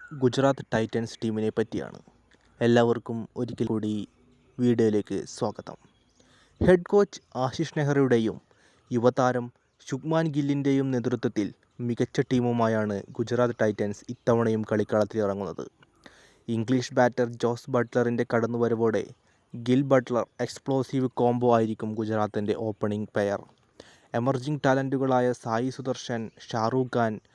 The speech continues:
മഹിപാൽ റോമോർ എന്നിവരുടെ കൂടെ ലെ-, ഗ്ലെൻ ഫിലിപ്പും മധ്യനിരയിൽ അണിനിരക്കും. ഫിനിഷിംഗ് റോളിൽ രാഹുൽ തെവാട്ടിയാണ് ഉള്ളത്.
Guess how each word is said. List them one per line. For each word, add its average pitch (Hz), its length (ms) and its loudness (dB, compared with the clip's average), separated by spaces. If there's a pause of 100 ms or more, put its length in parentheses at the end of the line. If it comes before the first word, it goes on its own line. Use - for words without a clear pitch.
(280)
മഹിപാൽ 131 580 2 (100)
റോമോർ 123 460 0
എന്നിവരുടെ 117 720 2 (100)
കൂടെ 113 300 4 (320)
ലെ-, 123 220 0 (340)
ഗ്ലെൻ 143 360 2
ഫിലിപ്പും 123 640 -4
മധ്യനിരയിൽ 117 540 2
അണിനിരക്കും. 104 480 0 (760)
ഫിനിഷിംഗ് 135 460 -2
റോളിൽ 143 340 4 (200)
രാഹുൽ 120 300 -2
തെവാട്ടിയാണ് 123 720 0
ഉള്ളത്. 104 340 0